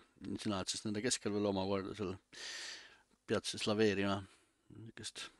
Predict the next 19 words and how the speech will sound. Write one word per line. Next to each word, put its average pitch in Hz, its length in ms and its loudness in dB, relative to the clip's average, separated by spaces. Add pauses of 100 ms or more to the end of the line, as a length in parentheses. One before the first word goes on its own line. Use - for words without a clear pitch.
(320)
<clears throat> 117 380 -2
Ja 127 240 4 (100)
siis - 240 -4
muidugi 202 540 4 (680)
sinu 160 280 12 (480)
saatuseks - 640 10
on 156 120 10 (180)
loomulikult, 147 560 6
e, 139 400 6
see 147 320 6
draakoniga. 107 580 10 (280)
Kohe 120 180 4
mängu 113 240 6
alguses 110 240 4
öeldakse 117 320 4
ära, 104 100 10
eks - 140 0
ju, - 80 -8
selle 90 180 -6